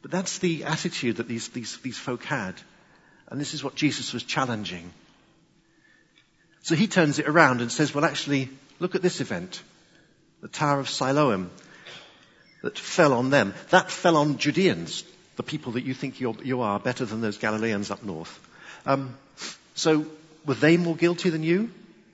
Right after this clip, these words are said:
No, you're not, no, they're not." Interesting. Tower of Siloam, we don't know much about it. I think they found some ruins of a circular structure near the Pool of Siloam. Pool of Siloam is interesting because it's the place where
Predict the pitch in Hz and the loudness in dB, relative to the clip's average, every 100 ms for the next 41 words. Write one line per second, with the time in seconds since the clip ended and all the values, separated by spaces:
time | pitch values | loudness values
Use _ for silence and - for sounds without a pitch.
0 | _ _ _ _ _ 135 135 110 117 117 | _ _ _ _ _ -8 -6 -6 -8 -10
1 | 131 131 127 123 95 - - _ _ _ | -10 -10 -8 -10 -10 -12 -20 _ _ _
2 | _ _ _ _ _ _ _ _ _ _ | _ _ _ _ _ _ _ _ _ _
3 | _ _ _ _ _ 165 165 143 - 101 | _ _ _ _ _ -6 -4 -4 -4 -6
4 | 95 - - _ _ _ _ _ _ _ | -8 -14 -20 _ _ _ _ _ _ _
5 | _ _ _ - 156 143 123 151 139 131 | _ _ _ 0 2 2 -2 0 4 6
6 | 131 135 127 139 139 127 123 - 120 113 | 4 0 -4 -4 -2 -4 -4 -4 0 0
7 | 113 127 - - _ _ - 127 117 - | -2 -8 -10 -16 _ _ -18 -8 -8 -6
8 | 120 120 113 113 120 113 104 101 101 - | -8 -6 -8 -4 -2 -2 -4 -8 -10 -10
9 | - 123 110 110 107 - 117 - 110 117 | -6 -4 -4 -6 -8 -6 -8 -8 -6 -6
10 | 104 - 139 123 - 98 101 95 92 - | -6 -6 -4 -4 -4 -6 -4 -6 -8 -18
11 | - - 196 165 127 117 107 101 101 117 | -14 -4 -2 -2 -2 0 -2 -4 -6 -6
12 | 101 - 123 123 - _ _ _ _ _ | -8 -8 -10 -12 -20 _ _ _ _ _
13 | 143 151 139 - - - 170 165 - 151 | -6 -4 -4 -4 -8 -2 -2 -2 -2 -2
14 | 151 | -2